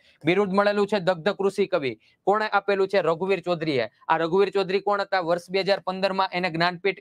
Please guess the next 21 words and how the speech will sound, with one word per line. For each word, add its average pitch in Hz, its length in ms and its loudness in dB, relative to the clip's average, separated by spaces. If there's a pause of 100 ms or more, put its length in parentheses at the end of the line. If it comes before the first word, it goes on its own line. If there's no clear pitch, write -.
(140)
એવોર્ડ 180 320 0
જે 190 120 2
આપવામાં 170 500 0
આવેલો 151 320 0
હતો, 113 140 -4 (300)
પુરસ્કાર 196 440 2
આપવામાં 170 480 0
આવેલો 151 320 2
હતો. 117 280 -4 (240)
આ 190 160 4
ઉપરાંત 208 280 0 (100)
એના 202 300 2 (240)
કાવ્ય 202 360 2
સંગ્રહ, 170 340 0 (100)
એકમાત્ર 196 580 0
કાવ્ય 190 240 2
સંગ્રહ 202 340 0
કયો 202 220 2
છે? 180 280 -2
અંગત 180 380 0
છે. 117 220 -6